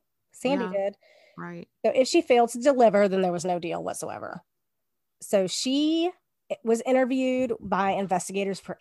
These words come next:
Speaker 1: hours, and she gave them every, you know, gruesome and gory detail, exactly everything. She also led investigators to a wooded area, um, where she buried both of those weapons, the one from the first,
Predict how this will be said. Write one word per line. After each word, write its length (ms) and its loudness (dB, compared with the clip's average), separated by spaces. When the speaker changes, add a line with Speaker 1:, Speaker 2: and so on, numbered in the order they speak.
Speaker 1:
hours, 680 -2
and 100 -12
she 140 -10
gave 260 -2
them 260 -6
every, 720 0
you 100 -4
know, 200 -2
gruesome 380 -4
and 100 -4
gory 260 -2
detail, 320 -6
exactly 760 -8
everything. 480 -8
She 200 -10
also 420 2
led 640 0
investigators 640 -4
to 100 -4
a 60 0
wooded 380 -6
area, 540 -2
um, 240 -8
where 680 -2
she 220 -6
buried 460 -2
both 220 -2
of 100 -6
those 240 -2
weapons, 600 -8
the 100 -4
one 360 -4
from 200 -6
the 120 -6
first, 500 -10